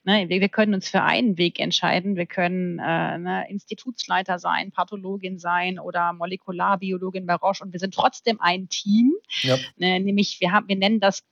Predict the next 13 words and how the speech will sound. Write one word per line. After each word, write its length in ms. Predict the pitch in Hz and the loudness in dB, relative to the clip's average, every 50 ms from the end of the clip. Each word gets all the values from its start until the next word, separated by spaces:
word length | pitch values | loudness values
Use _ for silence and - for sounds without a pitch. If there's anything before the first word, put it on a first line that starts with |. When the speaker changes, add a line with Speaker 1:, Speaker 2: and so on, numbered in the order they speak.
| _ _ | _ _
Speaker 1:
Co-Kreation, 1040 | - - 226 247 - - - - 226 240 247 262 - - - - 254 262 285 302 269 | -2 0 0 2 0 0 0 0 2 4 4 2 0 -2 -4 -2 0 0 2 2 2
also 240 | 156 160 151 175 165 | 2 2 0 -2 -2
gemeinsam 760 | 175 165 165 151 139 147 160 165 165 175 156 165 160 165 | -2 0 2 2 2 2 2 2 0 2 2 2 0 0
gestalten. 800 | 160 165 156 - - 147 143 151 170 190 190 - 240 254 285 302 269 - - - - - | -2 -6 -6 -6 -4 0 0 2 2 2 0 0 0 0 0 0 -2 -4 -12 -16 -16 -10
Und 120 | - 185 175 | -8 -2 0
was 200 | 185 185 - - | 0 0 0 0
können 260 | - 208 214 240 240 | 0 2 4 4 4
wir 80 | 226 220 | 2 2
gestalten? 560 | 247 226 - 220 202 208 220 - - 220 196 | -2 -2 2 2 4 4 4 2 0 -2 -4
Die 140 | 196 190 - | -4 -6 -6
Zukunft 480 | - - 202 - - 196 185 - - | -8 -10 -8 -4 -4 -4 -4 -2 -4
der 60 | 175 - | -4 -2
Pathologie. 680 | - 180 170 - 180 175 170 165 165 160 151 147 151 | 0 -2 -2 -2 -4 -8 -8 -8 -8 -10 -12 -12 -14